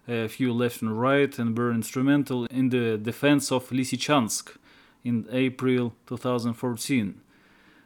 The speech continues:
Uh, it was them who blew one of the first bridges over Seversky Donets, and, uh, it slowed down Ukrainian advancements in the region.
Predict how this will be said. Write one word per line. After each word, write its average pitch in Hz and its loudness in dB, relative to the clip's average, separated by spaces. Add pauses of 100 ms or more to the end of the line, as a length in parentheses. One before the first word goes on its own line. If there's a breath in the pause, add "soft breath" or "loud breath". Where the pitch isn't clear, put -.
(180 soft breath)
Uh, 120 -8
it 117 -6
was 135 0
them 135 2
who 127 0
blew 127 2
one 127 4
of 120 2
the 113 0 (180)
first 139 4
bridges 113 -2
over 113 -2
Seversky 117 -2
Donets, 120 0
and, 107 -4
uh, 98 -6
it 104 -8
slowed 147 4 (120)
down 127 2
Ukrainian 120 0
advancements 117 -4
in 120 -4
the 120 -4
region. 107 -4